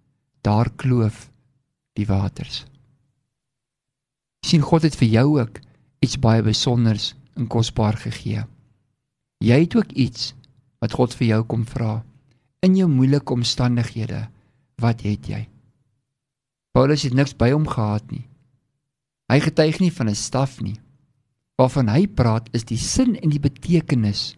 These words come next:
van hoekom hy deur sekere goed gegaan het. Want hy het sin daarin gesoek. Hy het betekenis daarin gesoek. En vir hom was die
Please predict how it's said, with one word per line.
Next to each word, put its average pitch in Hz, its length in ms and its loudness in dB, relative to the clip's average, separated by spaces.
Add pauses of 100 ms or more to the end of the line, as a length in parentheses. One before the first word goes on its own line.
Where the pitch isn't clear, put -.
(420)
van 123 180 2
hoekom 131 520 2
hy 113 260 2
deur 117 240 0
sekere 117 420 -2
goed 107 240 -8 (380)
gegaan 107 400 -2
het. 95 260 -6 (640)
Want 143 140 4
hy 160 60 4
het 151 120 -2
sin 214 300 4
daarin 113 360 2
gesoek. - 460 -12 (360)
Hy 143 80 6
het 147 80 -6
betekenis 190 760 2
daarin 107 360 -4
gesoek. - 480 -8 (480)
En 160 140 4
vir 160 260 2
hom 196 260 4
was 180 200 2
die 147 140 2